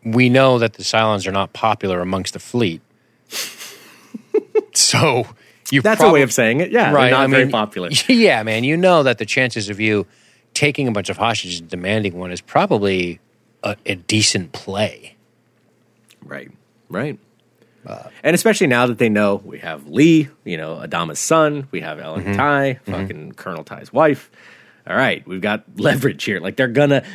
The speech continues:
Speaker 2: they are going to respond to this in some way. It's, they're not just gonna roll in guns blazing first thing.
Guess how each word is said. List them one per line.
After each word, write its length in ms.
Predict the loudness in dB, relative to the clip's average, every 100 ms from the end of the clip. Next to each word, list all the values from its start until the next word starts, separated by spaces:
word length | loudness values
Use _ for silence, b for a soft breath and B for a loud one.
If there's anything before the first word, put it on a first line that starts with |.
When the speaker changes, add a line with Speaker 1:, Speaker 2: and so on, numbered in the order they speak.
| B
Speaker 2:
they 220 | 2 4
are 140 | 4
going 480 | 0 0 2 4 2
to 100 | -2
respond 460 | -6 -6 -6 -6 -10
to 60 | -18
this 260 | -16 -16 -12
in 140 | -12
some 280 | -8 -10 -10
way. 200 | -14 -10
It's, 200 | -8 -6
they're 180 | 0 2
not 260 | 2 -2 -2
just 140 | -4
gonna 140 | -2 0
roll 280 | 0 0
in 140 | 0 -2
guns 240 | -4 -4
blazing 420 | -6 -6 -4 -8 -12
first 360 | -12 -10 -10
thing. 260 | -14 -16